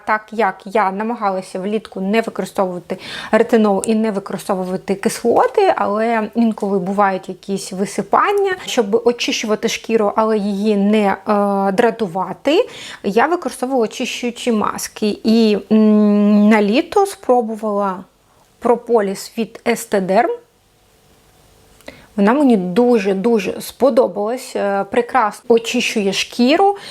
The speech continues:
має легкий, е, трав'яний аромат, хоча і на основі глини вона не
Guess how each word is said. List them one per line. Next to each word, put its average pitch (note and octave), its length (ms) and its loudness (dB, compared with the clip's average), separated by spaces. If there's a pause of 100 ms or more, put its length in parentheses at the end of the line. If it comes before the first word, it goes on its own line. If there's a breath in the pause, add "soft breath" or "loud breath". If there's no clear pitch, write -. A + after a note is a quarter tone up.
(140 loud breath)
має A3+ 420 2
легкий, A3+ 640 0
е, F#3+ 480 0 (100)
трав'яний G3 600 -2
аромат, F#3+ 680 -2
хоча A#3+ 520 0
і A#3 120 0
на A3 180 -2
основі G#3 720 -2
глини G#3 720 2 (360 loud breath)
вона A3 540 2
не A#3+ 500 2